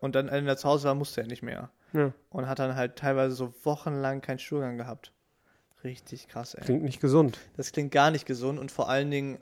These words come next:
Speaker 1: ähm, war das alles nur so Prägung, weil einfach seine Eltern ihm vermittelt haben, dass das schmutzig ist.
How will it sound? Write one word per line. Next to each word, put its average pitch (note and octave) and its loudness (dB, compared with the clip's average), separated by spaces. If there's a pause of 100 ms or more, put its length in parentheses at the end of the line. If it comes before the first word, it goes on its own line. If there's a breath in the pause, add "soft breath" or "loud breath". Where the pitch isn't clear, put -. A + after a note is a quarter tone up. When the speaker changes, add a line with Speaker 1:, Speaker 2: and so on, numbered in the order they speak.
(100)
Speaker 1:
ähm, B2+ -2 (360 soft breath)
war C3 4
das D3 2
alles F3 0
nur F3 0
so D#3 4 (120)
Prägung, D3 2
weil B2+ 6
einfach C3 0
seine C#3 0
Eltern D3 -2
ihm C#3+ -8
vermittelt C#3+ -2
haben, C#3 -4
dass C#3+ -6
das - -8
schmutzig - -10
ist. - -14